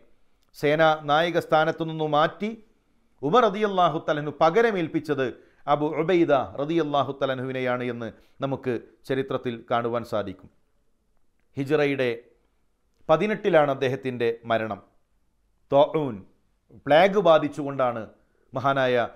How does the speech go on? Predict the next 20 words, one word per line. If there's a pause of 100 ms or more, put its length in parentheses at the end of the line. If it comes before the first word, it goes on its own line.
(180)
സ്വഹാബി (420)
അബു
ഉബൈദ
റളിയല്ലാഹു
തആല
അൻഹു (360)
മരണപ്പെട്ടത്. (880)
ഇന്ന്
പലപ്പോഴും
നമ്മുടെ
നാട്ടിൽ,
കേരളത്തിൽ (840)
ബദർമാലകൾ
പാടുന്നു,
പല
മൗലൂദുകൾ
പാടുന്നു, (640)
മാറാരോഗങ്ങൾ (200)
ഇല്ലാതിരിക്കുന്നതിന്
വേണ്ടി,